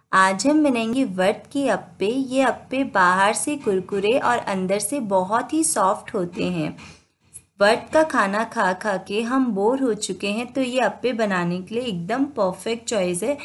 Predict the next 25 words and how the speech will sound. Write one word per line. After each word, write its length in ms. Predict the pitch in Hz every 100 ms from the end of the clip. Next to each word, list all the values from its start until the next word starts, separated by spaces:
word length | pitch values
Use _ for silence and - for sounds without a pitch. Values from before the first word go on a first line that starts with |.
| - - _
बहुत 460 | 196 202 208 240 -
ही 80 | 320
कम 360 | - 233 262 269
टाइम 280 | 262 233
में, 280 | 240 254 262
बहुत 400 | 208 202 226 -
ही 60 | 277 269
कम 260 | 220 240
इंग्रेडिएंट्स 680 | 254 240 233 233 247 240 -
में, 200 | 262 262
बहुत 440 | 190 190 208 214 269
ही 100 | 247
कम 240 | - 214 240
तेल 280 | 254 254 240
में 200 | 254 311 311 - - -
और 200 | 233 269
करीबन 460 | 254 220 208 302 349
पाँच 380 | 277 214 208 240
मिनट 260 | 220 202 247
में 160 | 269
बनकर 400 | 240 196 196 269
तैयार 420 | 277 240 208 190 202
हो 120 | 180
जाते 380 | 175 170 - 175
हैं। 220 | 170 165